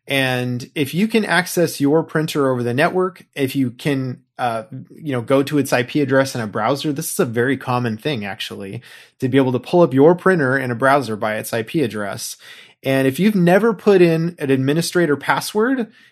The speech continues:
if it's still, like, open and available for anyone who wants to, to edit your settings, um, definitely <laughs> I recommend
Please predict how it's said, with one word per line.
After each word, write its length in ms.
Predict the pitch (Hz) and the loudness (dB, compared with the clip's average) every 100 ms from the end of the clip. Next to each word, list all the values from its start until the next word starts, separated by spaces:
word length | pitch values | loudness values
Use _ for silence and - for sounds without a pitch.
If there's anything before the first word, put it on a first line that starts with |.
| _ - | _ 0
if 200 | 151 151 | 2 4
it's 220 | 147 127 | 0 -2
still, 320 | - 156 170 | -2 4 4
like, 240 | 160 151 - | 6 4 2
open 540 | 151 160 175 165 165 165 | 0 2 2 2 2 -2
and 420 | - 127 123 123 135 | 0 0 0 -4 -4
available 460 | 127 139 160 151 | 0 2 2 2
for 200 | 143 123 | -2 -4
anyone 360 | 143 214 208 160 | -2 2 2 2
who 120 | 147 | 0
wants 380 | 135 131 143 - | 0 2 0 -4
to, 220 | - 127 | -4 -2
to 180 | 117 123 | -2 -2
edit 200 | 123 131 | -4 -4
your 100 | 120 | -6
settings, 560 | 117 131 127 151 175 175 - - _ - | -2 0 2 0 -2 -6 -16 -20 _ -10
um, 540 | 139 143 143 143 139 _ | -4 -2 -2 -4 -8 _
definitely 960 | 180 165 - 190 - 139 123 120 113 - | 2 4 2 0 0 0 0 0 0 2
<laughs> 0 | |
I 520 | 113 - - 185 - | 2 0 0 0 0
recommend 760 | 160 165 - 165 151 151 156 | 2 2 0 -2 0 0 0